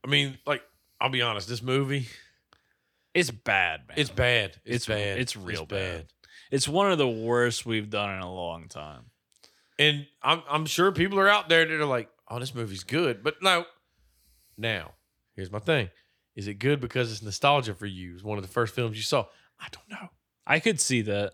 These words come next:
Speaker 1: I could see that being like, "Oh, shit, I remember that shit."
Speaker 2: Yeah,
Speaker 1: But
Speaker 2: sure. Yeah,
Speaker 1: if
Speaker 2: I
Speaker 1: you
Speaker 2: could
Speaker 1: ain't
Speaker 2: see
Speaker 1: watched
Speaker 2: that.
Speaker 1: it since then, go back and watch it. Trust me, you're gonna be like, "What the fuck?" Like, I'm literally,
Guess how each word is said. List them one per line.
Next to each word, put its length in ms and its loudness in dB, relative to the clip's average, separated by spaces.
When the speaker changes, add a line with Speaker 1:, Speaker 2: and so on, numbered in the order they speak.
Speaker 1:
I 100 4
could 160 -2
see 180 0
that 220 0
being 140 -2
like, 120 -4
"Oh, 180 0
shit, 280 2
I 60 0
remember 300 0
that 140 0
shit." 260 -2
Speaker 2:
Yeah, 180 6
Speaker 1:
But 80 0
Speaker 2:
sure. 300 2
Yeah, 80 -10
Speaker 1:
if 100 -6
Speaker 2:
I 40 2
Speaker 1:
you 60 6
Speaker 2:
could 60 8
Speaker 1:
ain't 80 4
Speaker 2:
see 40 2
Speaker 1:
watched 180 6
Speaker 2:
that. 60 -2
Speaker 1:
it 20 0
since 180 2
then, 160 4
go 80 6
back 160 6
and 80 -2
watch 240 6
it. 100 -4
Trust 260 2
me, 160 -4
you're 100 -2
gonna 100 -4
be 40 -2
like, 240 -2
"What 120 -8
the 100 -8
fuck?" 360 -2
Like, 260 -2
I'm 160 6
literally, 560 2